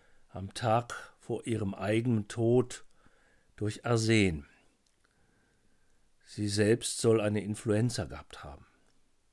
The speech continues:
Dann setzte sie noch einen Kindkaiser ein, der erst zwei Jahre alt war.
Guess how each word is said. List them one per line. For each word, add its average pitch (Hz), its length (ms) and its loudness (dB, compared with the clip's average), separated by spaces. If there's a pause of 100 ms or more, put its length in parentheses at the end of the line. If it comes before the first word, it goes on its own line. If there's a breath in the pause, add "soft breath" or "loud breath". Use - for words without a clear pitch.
(1700)
Dann 135 460 -2 (640)
setzte 123 460 0
sie 131 220 2
noch 131 520 2 (240)
einen 107 300 -4
Kindkaiser 120 1080 2
ein, 131 420 -2 (1160)
der 107 220 0
erst 104 300 -4
zwei 104 220 2
Jahre 104 400 4
alt 95 240 -10
war. 101 340 -6